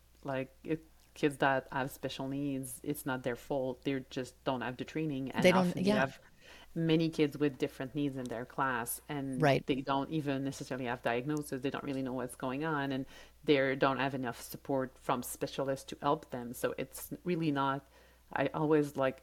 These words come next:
Speaker 1: run it, like, most of the time it's not on the teacher, it's on the
Speaker 2: Right.
Speaker 1: system, the problem.
Speaker 2: Yeah.
Speaker 1: Like, it really is the, like, s-,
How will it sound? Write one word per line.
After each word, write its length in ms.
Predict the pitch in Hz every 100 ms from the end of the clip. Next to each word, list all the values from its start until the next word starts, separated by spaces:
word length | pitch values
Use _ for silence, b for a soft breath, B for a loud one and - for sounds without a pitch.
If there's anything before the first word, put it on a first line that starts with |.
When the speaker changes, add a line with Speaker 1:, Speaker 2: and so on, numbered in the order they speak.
| -
Speaker 1:
run 160 | 156 143
it, 180 | 131 - -
like, 200 | 127 143
most 340 | 139 160 -
of 60 | 143
the 100 | 131
time 240 | 131 123
it's 160 | 123 -
not 140 | 127
on 140 | 123
the 80 | 123
teacher, 500 | - 143 - - -
it's 240 | - - -
on 180 | 127 127
the 60 | 131 -
Speaker 2:
Right. 200 | 139 131
Speaker 1:
system, 260 | - 127 - - _ -
the 80 |
problem. 460 | 120 - - - 117
Speaker 2:
Yeah. 140 | - 123
Speaker 1:
Like, 180 | 127 -
it 140 | 131 -
really 320 | 147 143 135 151
is 360 | 143 139 131 - B B B -
the, 180 | 151 - 147
like, 200 | 139 139
s-, 140 | 165